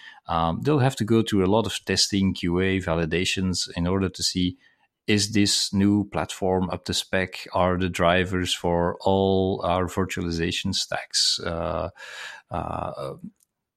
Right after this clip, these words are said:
are they okay? Are they stable? Uh, because every new hardware platform has their own kinks. Uh, every chipset has their own disadvantages. And you always have to have software to drive the, the link between your, uh, software and the hardware between it. So,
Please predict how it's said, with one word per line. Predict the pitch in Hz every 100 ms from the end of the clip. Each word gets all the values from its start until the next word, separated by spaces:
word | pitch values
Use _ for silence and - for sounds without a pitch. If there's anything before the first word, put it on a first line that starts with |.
| _ _ -
are | 104
they | 98 90
okay? | 85 104 101
Are | 95
they | 82
stable? | 82 - 101 104 104 101 101 98 98
Uh, | 85 82
because | 85 92 95 - - -
every | 101 104
new | 98 90
hardware | 87 90 95
platform | 87 85 85 95 92 87
has | 76 92 92
their | 92 87
own | 90 90 90
kinks. | 90 87 87 - -
Uh, | 87 82 85
every | 87 95
chipset | - 95 - 90 -
has | 87 95
their | 82
own | 87 90 87 87
disadvantages. | 87 - 90 80 82 85 85 95 - - - - -
And | 95
you | 92
always | 90 95 92 90
have | 85 82 -
to | -
have | 82 76 76
software | - 82 - 85 80
to | -
drive | - 80 82 87 85
the, | 80 80 78
the | 78
link | 76 85 87
between | - - 82 82 82 85
your, | 85 82 80 76 _ - _ _
uh, | 82 78 80
software | - 90 - 90 87
and | 87 85 82
the |
hardware | 78 80 80 80 78
between | 80 - 90 87
it. | 85
So, | - 85 82